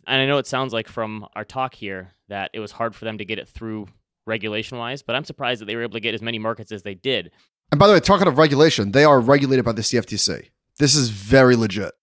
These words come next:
Speaker 1: This is legit. So I clicked on the economics one, and the one that stuck out to me right away, will a recession start this year?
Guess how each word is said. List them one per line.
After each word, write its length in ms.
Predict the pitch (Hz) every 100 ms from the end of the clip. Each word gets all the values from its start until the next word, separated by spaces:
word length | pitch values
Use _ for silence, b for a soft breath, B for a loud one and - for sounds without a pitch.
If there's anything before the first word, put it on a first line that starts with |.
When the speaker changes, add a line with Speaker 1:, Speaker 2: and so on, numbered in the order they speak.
| _ _
Speaker 1:
This 200 | 139 156
is 100 | 143
legit. 280 | 135 120
So 80 | 123
I 80 | 147
clicked 180 | 202 202
on 80 | 180
the 80 | 151
economics 460 | 147 135 131 113
one, 220 | 104 98 95 _ _ _
and 140 | 127
the 60 | 135
one 180 | 135 165
that 100 | 151
stuck 240 | - 139
out 140 | 139 -
to 80 |
me 100 | 123
right 220 | 117 117 117
away, 320 | 107 95 80 _ _ _ _
will 320 | 117 123 170 151
a 100 | 151
recession 500 | 151 - 143 131 127
start 380 | - - 113
this 180 | - 104
year? 260 | - 55